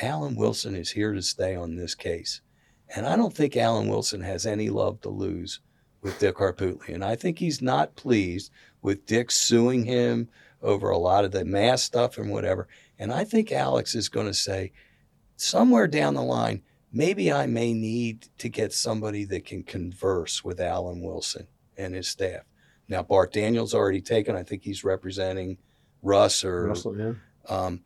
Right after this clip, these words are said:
Speaker 1: but I, I think that, you know, it's political.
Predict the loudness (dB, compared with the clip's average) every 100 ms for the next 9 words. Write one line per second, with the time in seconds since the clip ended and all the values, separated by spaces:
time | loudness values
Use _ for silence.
0 | _ _ _ 0 2 2 0 0 2 2
1 | 2 2 2 0 0 0 -2 _ _ _
2 | _ _ _ -4 -2 0 -2 -6 _ _
3 | _ _ _ _ -2 0 0 2 8 8
4 | 8 2 -6 -8